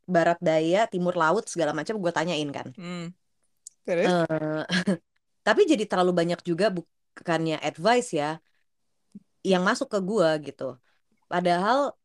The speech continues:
Speaker 1: niat gue kan hanya untuk mengeluarkan supaya gue lega.
Speaker 2: Hmm.
Speaker 1: Jadi gue sekarang mencoba untuk, oke, gue nggak perlu update ke banyak orang,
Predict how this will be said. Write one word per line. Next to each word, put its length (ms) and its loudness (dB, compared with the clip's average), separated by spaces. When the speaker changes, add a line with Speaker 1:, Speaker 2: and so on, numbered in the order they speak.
Speaker 1:
niat 320 -2
gue 220 2
kan 180 0
hanya 240 -2
untuk 240 -4
mengeluarkan 680 0
supaya 240 -2
gue 160 2
lega. 340 -4
Speaker 2:
Hmm. 160 -12
Speaker 1:
Jadi 140 0
gue 260 4
sekarang 540 -2
mencoba 480 4
untuk, 320 -2
oke, 460 2
gue 100 2
nggak 220 0
perlu 240 -4
update 560 -4
ke 300 -2
banyak 400 -4
orang, 240 -2